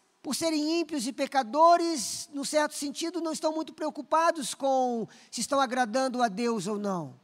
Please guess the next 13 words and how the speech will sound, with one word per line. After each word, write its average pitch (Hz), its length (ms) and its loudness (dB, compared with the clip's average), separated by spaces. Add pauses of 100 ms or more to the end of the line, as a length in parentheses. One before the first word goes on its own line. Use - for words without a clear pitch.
(640)
Mas 277 160 -2
seguramente 339 560 4
estão 311 220 0
quebrando 277 360 0
relacionamentos, 254 880 -2
es-, 226 200 -10
estão - 280 -4
machucando 254 480 -4
pessoas, 269 600 0
estão 247 260 -4
ferindo 277 440 -4
a 240 80 4
outros, 269 680 0